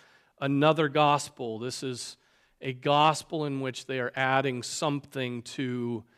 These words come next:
justification by faith alone, and, uh, largely tends toward the antinomian direction. But it is Christianity plus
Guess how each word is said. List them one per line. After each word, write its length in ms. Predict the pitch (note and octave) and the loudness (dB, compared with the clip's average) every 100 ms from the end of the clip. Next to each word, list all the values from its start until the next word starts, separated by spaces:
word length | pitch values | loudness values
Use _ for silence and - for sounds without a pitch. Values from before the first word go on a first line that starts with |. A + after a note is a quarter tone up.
| _ _ | _ _
justification 960 | - B2 - A#2+ - A#2 A2 - A2 G#2+ | -8 -8 -8 -16 -12 -10 -8 -10 -12 -10
by 320 | G#2+ G#2 G#2+ - | -6 -6 -8 -12
faith 400 | - A2+ G#2 - - | -12 -10 -10 -14 -12
alone, 380 | A2+ G#2+ F#2+ F#2 _ _ _ _ _ | -8 -8 -10 -16 _ _ _ _ _
and, 380 | D#3+ D3 C#3+ B2 - - _ _ - | 2 4 4 0 -6 -12 _ _ -18
uh, 80 | D#3 - D#3+ F#3 | -16 -12 -12 -8
largely 760 | D3+ D3 C#3+ B2+ A#2+ C3 A#2 A2+ | 0 4 4 0 -8 -6 -6 -8
tends 520 | - C3 B2 A#2 - | -10 -8 -8 -8 -12
toward 440 | - A#2 A#2 A2+ | -14 -8 -4 -4
the 160 | A2+ A#2 | -6 -10
antinomian 760 | A#2 A2 - A2+ A#2+ A2+ A2 | -10 -10 -12 -12 -10 -10 -10
direction. 600 | A#2 A#2 B2 - - G2 _ _ _ _ _ _ _ - | -8 -4 -2 -4 -8 -14 _ _ _ _ _ _ _ 2
But 400 | C#3+ A#2+ - _ _ _ _ _ _ | 4 4 0 _ _ _ _ _ _
it 120 | C#3 C#3 | -4 0
is 180 | C3 | 0
Christianity 920 | - - E3+ - E3 D3 C#3 C3+ B2+ | -2 -2 -2 -2 -4 -2 0 -2 -4
plus 840 | A#2+ - - - F3 E3+ D#3+ - - | -6 -12 -16 0 6 6 4 -6 -12